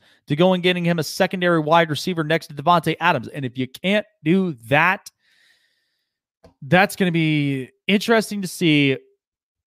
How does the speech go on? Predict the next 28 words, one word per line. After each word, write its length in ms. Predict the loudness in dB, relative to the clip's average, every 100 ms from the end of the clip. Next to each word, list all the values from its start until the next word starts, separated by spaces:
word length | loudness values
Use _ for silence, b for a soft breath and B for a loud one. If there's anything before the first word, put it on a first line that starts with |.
| _ _
what 300 | 2 2 2
the 60 | -2
Packers 440 | 0 0 0 0
will 120 | 0
do 220 | 0 0 0
moving 300 | -2 -4 -8
forward. 560 | -6 -2 -2 -4 -12 _ _ 2
Now, 120 | 6
they 120 | 6
did 300 | 4 4 6
at 120 | 4
least 260 | 2 0 2
get 220 | 2 2
their, 340 | 0 0 -2
their 200 | -2 0
running 280 | 0 0 0
back 220 | 0 -2
straight. 420 | -4 -2 0 0 -2
Now, 120 | -2
they 140 | -2
may 260 | -2 -2 -2
not 480 | -4 -2 2 2 0
be 180 | -2 -2
able 200 | -2 -2
to 160 | 0
afford 520 | -2 _ 2 4 4 2
Aaron 320 | -2 -2 -4
Jones, 680 | 0 4 6 6 2 -4